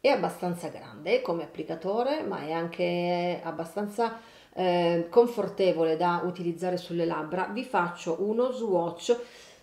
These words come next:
e comunque non è male per essere un gloss, è abbastanza pigmentato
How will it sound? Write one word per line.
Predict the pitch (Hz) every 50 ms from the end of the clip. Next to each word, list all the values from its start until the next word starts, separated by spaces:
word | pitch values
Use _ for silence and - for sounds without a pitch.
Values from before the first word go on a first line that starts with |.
| _ _ _ _ _ _ _ _ _ _ _ _
e | _ 233 233 - - -
comunque | - - 339 330 262 190 165 165 165 165 - 190 180 185 208 214 214 - -
non | 202 214 233 233 226
è | 170 165 196
male | 208 165 139 143 175 208 202 170 165 160 160 165 160 156 -
per | - 165 165
essere | 170 170 - - 226 220 208 190
un | 180 180 180
gloss, | 175 185 185 180 170 160 - - - - - 180 185 196 -
è | 202 202 180 - -
abbastanza | 175 175 165 160 165 208 214 - - - - 143 135 139 139 - - 262
pigmentato | 262 - 165 165 156 160 165 165 165 165 165 160 - 170 151 147 151 151 151 151 165 160 156 156 156 156 156